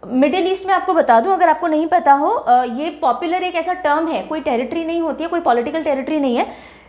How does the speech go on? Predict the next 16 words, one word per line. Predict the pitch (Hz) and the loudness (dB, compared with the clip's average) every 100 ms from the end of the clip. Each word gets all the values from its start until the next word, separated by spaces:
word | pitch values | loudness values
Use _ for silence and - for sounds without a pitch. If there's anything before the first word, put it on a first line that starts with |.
| - | -2
सिर्फ | 359 381 | 0 2
एक | 403 | 2
ऐसा | 339 285 370 | 0 2 0
term | 330 311 | 0 0
है | 349 | 0
जो | 349 | 0
हम | 370 | 0
commonly | 359 269 330 330 | 0 0 0 -2
use | 302 311 | -2 -2
करते | 285 254 370 | -2 -2 -4
हैं | |
उन | - 320 392 | -2 -2 0
countries | 370 285 294 285 | 0 0 -2 -2
के | 277 226 | 0 0
लिए | 269 | 0
जो | 349 | 0